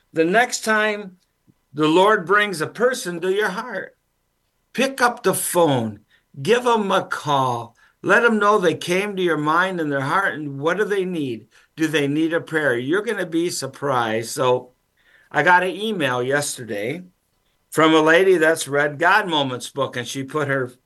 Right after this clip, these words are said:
phone number at the bottom. So I decided I'm just gonna pick up the phone and call the lady.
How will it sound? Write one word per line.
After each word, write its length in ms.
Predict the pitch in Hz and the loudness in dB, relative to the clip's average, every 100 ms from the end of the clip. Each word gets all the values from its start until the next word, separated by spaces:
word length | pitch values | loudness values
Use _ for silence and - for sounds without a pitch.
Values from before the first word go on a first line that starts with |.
| 131 | _
phone 440 | - 160 175 196 | -12 -4 -2 0
number 320 | 147 123 117 113 | -4 -4 -4 -6
at 160 | 113 | -8
the 80 | 160 | -10
bottom. 500 | 190 127 247 110 - _ _ _ _ _ _ _ _ _ | -10 -6 -4 -6 -12 _ _ _ _ _ _ _ _ _
So 180 | - 220 | -2 4
I 100 | 285 | 4
decided 760 | 370 349 - 185 190 233 226 - _ _ | 4 0 2 4 4 2 -2 -10 _ _
I'm 200 | 233 440 | -6 -2
just 220 | 440 - | -2 0
gonna 180 | 214 156 | 0 0
pick 280 | 131 143 143 | 0 -2 -2
up 160 | 156 | -6
the 80 | - | -8
phone 300 | - 190 226 | -10 -8 -8
and 120 | 233 | -6
call 240 | 247 247 359 | -4 -2 -2
the 100 | 135 | -2
lady. 460 | 107 98 117 - | -2 -4 -8 -14